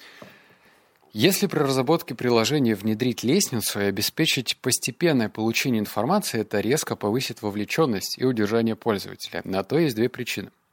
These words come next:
Во-первых, пользователь дает информацию медленно и не чувствует давления. Гораздо комфортнее ответить всего на несколько вопросов.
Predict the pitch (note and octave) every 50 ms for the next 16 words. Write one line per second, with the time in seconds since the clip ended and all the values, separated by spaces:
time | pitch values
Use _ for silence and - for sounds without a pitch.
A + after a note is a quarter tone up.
0 | _ _ _ _ A2 C3 E3 - E3 A2 F#2 - - - _ - D3+ F3+ E3+ E3
1 | D#3 C#3 - C#3 B2+ A2+ A#2+ B2 A#2 - A2 G2+ - G#2 G#2 A2 B2 A#2+ - -
2 | G#2+ G2 G2+ B2 D3 C#3+ C3+ A#2+ G#2+ F#2+ E2+ - - - - - - - A#2+ C3
3 | B2 - - C3 - - A#2 A2 G#2+ A#2 A#2+ A#2+ B2+ C3+ C3 G#2+ F2+ E2+ - -
4 | _ - F#2 F#2 A2 A#2+ A#2+ G#2+ G#2+ F#2+ - G#2 F#2+ - - C#3 D#3 D#3 - A#2
5 | G#2 F#2+ - A2 A#2+ A#2+ A2 F2 - - - G2 G#2 G#2 G2+ G2+ G2+ G#2 G#2+ -
6 | - - - G2+ G#2+ A#2+ - - G2+ G#2 - - -